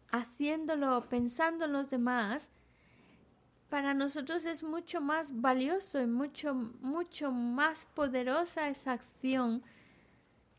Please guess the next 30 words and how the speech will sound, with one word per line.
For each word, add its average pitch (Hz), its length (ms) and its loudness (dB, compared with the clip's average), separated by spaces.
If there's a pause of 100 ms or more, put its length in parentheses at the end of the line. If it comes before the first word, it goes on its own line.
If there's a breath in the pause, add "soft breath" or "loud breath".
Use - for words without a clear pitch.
que 254 100 2
hacerla 269 480 0
para 247 340 2
uno, 277 440 2 (680 soft breath)
que 302 80 -4
hacerla 262 400 0
para 262 160 4
los 254 100 2
demás 262 280 0
es 311 100 0
mucho 294 300 2
más 226 260 2
virtuosa 202 760 -2
y 262 100 0
mu-, 233 240 0 (100)
mucho 285 380 -4
más 208 220 0
poderosa. 202 640 -2 (720 loud breath)
Es 330 220 -2
igual 349 280 6
que 349 160 2
cuando 254 280 4
cometemos 269 580 2
una 285 200 0
negatividad. 196 720 0 (240)
No 226 200 4
es 320 80 4
lo 349 120 4
mismo 302 680 -2 (760 soft breath)
que 233 480 4